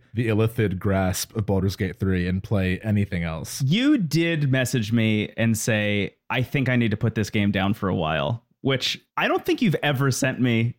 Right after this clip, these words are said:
Speaker 2: ever about any
Speaker 1: No.
Speaker 2: video game.
Speaker 1: No, and I, I, I don't wanna say it's a problem because I think Baldur's Gate three is, like, an incredible game. It's not like I'm addicted to, like, a slot machine game or something. Like,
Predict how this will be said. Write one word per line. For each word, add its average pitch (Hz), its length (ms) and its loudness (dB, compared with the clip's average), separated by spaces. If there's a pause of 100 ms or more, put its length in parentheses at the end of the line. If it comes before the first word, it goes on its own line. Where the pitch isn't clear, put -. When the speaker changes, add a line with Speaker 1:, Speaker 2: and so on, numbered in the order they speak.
Speaker 2:
ever 110 420 0
about 110 300 -2
any 117 160 2
Speaker 1:
No. 165 180 0
Speaker 2:
video 107 220 0
game. 92 320 -4 (200)
Speaker 1:
No, 160 360 2
and 156 180 0
I, 170 160 -2
I, 156 320 -2 (120)
I 151 80 2
don't 214 100 2
wanna 254 120 0
say 247 160 0
it's 208 140 0
a 147 60 0
problem 113 580 2
because 123 240 2
I 123 60 4
think 120 360 0
Baldur's 110 300 2
Gate 110 220 -2
three 107 260 2
is, 101 180 0
like, 98 220 0
an 104 140 0
incredible 104 420 0
game. 104 300 2
It's 101 160 0
not 113 180 2
like 110 180 0
I'm 107 140 2
addicted 95 480 -2
to, 101 180 0
like, 90 160 -2
a 95 60 -4
slot 92 320 -4
machine 104 380 0
game 104 260 0
or 113 60 2
something. 117 440 2
Like, 98 280 0